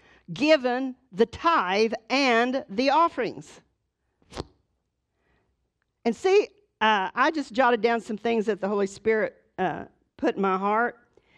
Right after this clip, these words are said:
Your giving positions your heart for receiving.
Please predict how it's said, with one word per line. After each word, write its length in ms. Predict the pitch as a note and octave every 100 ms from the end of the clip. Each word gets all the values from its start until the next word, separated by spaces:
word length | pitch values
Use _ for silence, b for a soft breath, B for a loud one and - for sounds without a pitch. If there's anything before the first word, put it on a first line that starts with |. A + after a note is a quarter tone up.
| b
Your 240 | - C4 C4
giving 600 | A3+ B3+ D#4 D4+ F4 E4+
positions 760 | - G#3+ A3 C#4 - C#4+ D4 A#3
your 180 | A#3+
heart 380 | A3 A#3+ A#3+ -
for 400 | - A#3 A3+ A3+
receiving. 1000 | A3 A3 A3 - B3+ A3 G3+ F3 C#3 A#2+